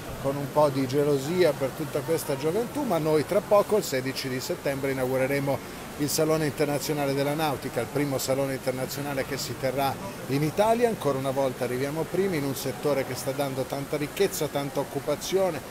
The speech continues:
tanti posti di lavoro, tante prospettive ai giovani, e di questo siamo davvero orgogliosi. Ci rivediamo domani, buona serata a tutti dalla Riviera Romagnola, per una volta non dalla nostra Liguria che ho lasciato questa mattina e dove tornerò,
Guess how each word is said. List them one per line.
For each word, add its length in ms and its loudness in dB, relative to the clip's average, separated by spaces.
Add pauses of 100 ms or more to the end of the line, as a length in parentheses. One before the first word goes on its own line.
(300)
tanti 300 -2
posti 340 -2
di 100 2
lavoro, 340 2
tante 280 -2
prospettive 640 -2
ai 80 -2
giovani, 440 -2 (340)
e 100 2
di 100 2
questo 320 0
siamo 300 -2
davvero 340 0
orgogliosi. 880 -6 (340)
Ci 300 -4
rivediamo 560 2
domani, 440 0 (480)
buona 680 -2
serata 420 0
a 100 -2
tutti 380 -6
dalla 420 -4
Riviera 420 0
Romagnola, 600 2
per 180 0
una 180 -2
volta 360 2
non 200 -4
dalla 200 -2
nostra 320 -4
Liguria 500 -2
che 60 -6
ho 40 -2
lasciato 500 -2 (420)
questa 300 2
mattina 360 0
e 60 2
dove 240 0
tornerò, 500 2